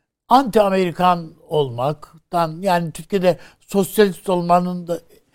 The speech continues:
eskiden milliyetçi olmanın bir manası da sosyalist olmaktı.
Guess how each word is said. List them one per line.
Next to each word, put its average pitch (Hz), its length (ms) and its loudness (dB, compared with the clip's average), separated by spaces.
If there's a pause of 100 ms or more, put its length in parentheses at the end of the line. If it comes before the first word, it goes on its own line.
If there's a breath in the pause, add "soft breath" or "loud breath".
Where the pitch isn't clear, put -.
(220)
eskiden 190 360 2
milliyetçi 196 520 0
olmanın 190 460 -2 (340)
bir 190 240 -6
manası 175 500 4
da 262 120 2
sosyalist 226 560 0
olmaktı. 131 640 -6